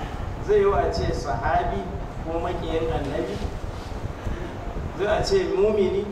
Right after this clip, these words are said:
ko munafiki? Ai ba zai yiwu ba, kamar yadda a, ba zai yiwu a ce wannan kafiri ne shi ko musulmi ne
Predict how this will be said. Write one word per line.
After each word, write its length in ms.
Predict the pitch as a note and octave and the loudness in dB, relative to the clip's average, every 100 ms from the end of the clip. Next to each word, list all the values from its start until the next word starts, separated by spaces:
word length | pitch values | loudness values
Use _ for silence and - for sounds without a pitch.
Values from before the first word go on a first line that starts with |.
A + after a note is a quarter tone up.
| - - | -6 0
ko 120 | G3 | 2
munafiki? 680 | F#3 F3 F3+ - - - G3 - - - - | 4 4 2 0 -2 -4 -4 -4 -4 -8 0
Ai 140 | - | 2
ba 100 | B3 G#3 | 4 6
zai 120 | G#3+ | 6
yiwu 120 | G3 - | 6 4
ba, 180 | - | 0
kamar 180 | F3 G3+ B3+ | 0 0 0
yadda 120 | A#3+ - - - | 2 2 2 -2
a, 40 | |
ba 80 | D#3+ | -2
zai 100 | - | 2
yiwu 160 | A3 G3+ | 4 4
a 120 | - - | 2 0
ce 220 | F#3+ E3 - - - | -2 -2 -4 -6 -6
wannan 440 | E3+ G#3 G#3 D#3+ D#3 | -4 -2 -2 -2 0
kafiri 520 | F#3 F#3+ - F3+ F#3 G3 | 4 4 4 2 0 0
ne 140 | E3 | -2
shi 160 | - A#2 - | -2 -2 0
ko 160 | F3 F#3 | 0 0
musulmi 480 | E3 D3+ D3+ D#3 | 0 -2 -2 -2
ne 80 | D#3 | -2